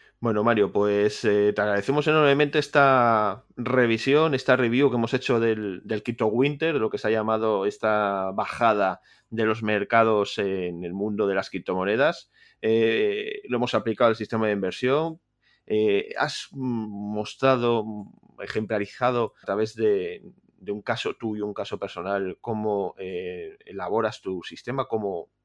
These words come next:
sigues tu sistema, y creo que nuestros oyentes, eh, han podido tomar buena nota y,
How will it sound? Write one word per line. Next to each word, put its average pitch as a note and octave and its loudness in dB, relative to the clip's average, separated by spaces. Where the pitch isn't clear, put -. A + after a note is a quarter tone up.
sigues A#2+ -4
tu F2+ -10
sistema, A2 -8
y G#2+ -8
creo A2+ -2
que A2+ -2
nuestros A2 -4
oyentes, G#2+ -2
eh, F#2+ -2
han A2 -4
podido A2+ 0
tomar A#2 2
buena A#2 0
nota A2+ -4
y, F2 -6